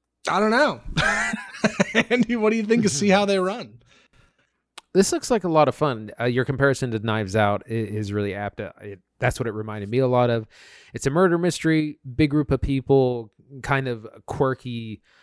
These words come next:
Speaker 2: uh, inspectors, uh, Saoirse Ronan <laughs> in particularly. Uh, Sam Rockwell is, like, the established, uh, experienced inspector, and she's, like, the, the young up and comer. She's, and there's this funny bit where she's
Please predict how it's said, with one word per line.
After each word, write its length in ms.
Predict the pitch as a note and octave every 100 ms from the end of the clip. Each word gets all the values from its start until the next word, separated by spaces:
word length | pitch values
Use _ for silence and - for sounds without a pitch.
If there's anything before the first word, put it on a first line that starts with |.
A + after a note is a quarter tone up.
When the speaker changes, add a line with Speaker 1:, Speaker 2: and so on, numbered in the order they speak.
| _ _ _ -
Speaker 2:
uh, 220 | G#2+ G2+
inspectors, 880 | B2+ A#2+ - B2+ B2+ - A#2 A2 G#2
uh, 60 | G#2+
Saoirse 380 | G#2 C3+ B2+
Ronan 320 | A2+ A#2 A#2 -
<laughs> 220 | - F3
in 140 | C3+
particularly. 800 | A2+ A#2+ B2+ A#2 A2+ A2 A2 G#2+ _ _
Uh, 340 | A#2+ A2+ G2+ G2 _ -
Sam 260 | - C#3 C3
Rockwell 460 | A#2+ - A#2+ A2
is, 260 | G#2 G#2 -
like, 140 | A2 -
the 560 | G#2+ G2+ G2 F#2+ F#2 E2+ _ _ _ _ _ _ - - -
established, 880 | A#2 - C3+ C3 A#2+ A#2 - - - - _
uh, 300 | G#2+ G#2 G2
experienced 720 | - - - F3+ D#3 D3 -
inspector, 640 | D3 C3+ - C3 - B2+ A2+
and 180 | G#2
she's, 240 | - A2+ G2+
like, 220 | G#2 -
the, 220 | A2 G#2 G2+
the 160 | A2
young 400 | G2+ G#2+ G#2 G#2
up 160 | G2+ -
and 100 | A2
comer. 300 | A#2 G#2+ G#2+
She's, 300 | - A2 - -
and 160 | B2
there's 160 | B2 A2
this 160 | A2 -
funny 200 | C#3 A2+
bit 200 | A#2 G#2
where 100 | A2
she's 380 | C3+ A2+ G2